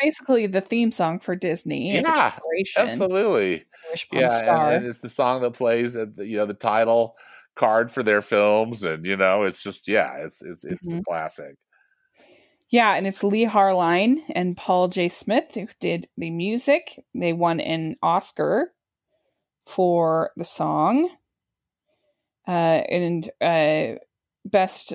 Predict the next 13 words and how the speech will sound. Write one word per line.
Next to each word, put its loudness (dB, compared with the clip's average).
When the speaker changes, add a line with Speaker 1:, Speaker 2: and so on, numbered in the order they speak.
Speaker 1:
no, 4
it 4
was 0
best 0
original -2
score, -2
sorry, -4
that -8
they -2
won -2
the -4
Oscar -6
for. -4